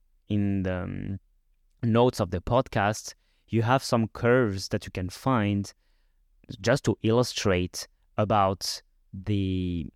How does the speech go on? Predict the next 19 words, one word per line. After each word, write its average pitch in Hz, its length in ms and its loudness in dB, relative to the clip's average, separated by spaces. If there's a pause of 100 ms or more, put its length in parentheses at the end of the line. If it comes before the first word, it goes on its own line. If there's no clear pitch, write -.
(100)
the 101 160 -4
progress 113 680 2
of 87 100 -4
the 95 140 0
interview. 90 520 -4 (200)
And, 101 240 -2
and 107 260 -2
really, 131 280 4
at 98 120 -2
the 107 80 0
beginning, 135 400 2
you 107 140 2
set 113 180 0
the 95 80 -6
stage. 143 580 0
It's - 280 -6
really 98 280 -2
easy 139 320 2
questions. 127 720 -2